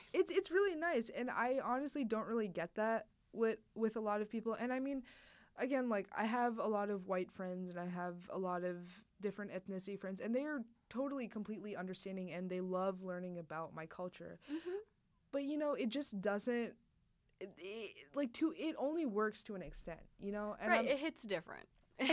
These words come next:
Speaker 1: hits different, yeah.
Speaker 2: <laughs> It hits different when you're with someone who, like, gets you with your experience and, like, it's just like meeting someone from your hometown. Like,
Speaker 1: Yeah.
Speaker 2: when you meet a random stranger and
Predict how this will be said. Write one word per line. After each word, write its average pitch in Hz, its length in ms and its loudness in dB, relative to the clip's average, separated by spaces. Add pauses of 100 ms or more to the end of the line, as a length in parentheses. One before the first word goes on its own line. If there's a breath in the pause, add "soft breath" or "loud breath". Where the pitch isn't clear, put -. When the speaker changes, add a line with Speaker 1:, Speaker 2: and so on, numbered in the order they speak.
Speaker 1:
hits 311 240 4
different, 196 320 0
yeah. 226 220 4
Speaker 2:
<laughs> - 20 -2
It 262 80 2
hits 277 240 2
different 247 320 2
when 226 140 0
you're 208 180 0
with 185 260 -2
someone 196 300 -2
who, 196 180 -4
like, 160 480 -6 (500)
gets 180 460 -2
you 165 360 -4 (460)
with 190 240 -4
your 160 120 -8
experience 165 880 -8
and, 165 160 -10
like, - 240 -12 (180)
it's - 140 -2
just 508 220 6 (100)
like 320 80 4
meeting 311 260 4
someone 294 280 0
from 254 180 0
your 190 140 0
hometown. 185 720 -6
Like, 185 220 -2
Speaker 1:
Yeah. 202 320 0
Speaker 2:
when 214 180 -2
you 208 200 -2
meet 185 280 -2
a 185 60 0
random 175 260 -6
stranger 170 440 -8
and 165 320 -8